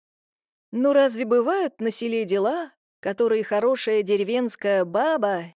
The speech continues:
делать не умеет? Тем более баба, которая уж пятнадцать лет вдовой ходит. Ленка самостоятельно поправила камни,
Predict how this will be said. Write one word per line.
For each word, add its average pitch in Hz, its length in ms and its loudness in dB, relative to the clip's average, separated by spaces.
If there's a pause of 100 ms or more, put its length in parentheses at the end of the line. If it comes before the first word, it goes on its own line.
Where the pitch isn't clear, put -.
делать 226 500 -2
не 226 140 0
умеет? 262 600 -4 (880)
Тем 185 300 -6
более 226 420 2
баба, 196 680 0 (100)
которая 220 500 0
уж 226 220 -4
пятнадцать 226 680 -4
лет 240 500 -4
вдовой 233 560 -2
ходит. 170 580 -4 (1600)
Ленка 247 440 0
самостоятельно 196 960 -4
поправила 180 640 -4
камни, 254 640 -2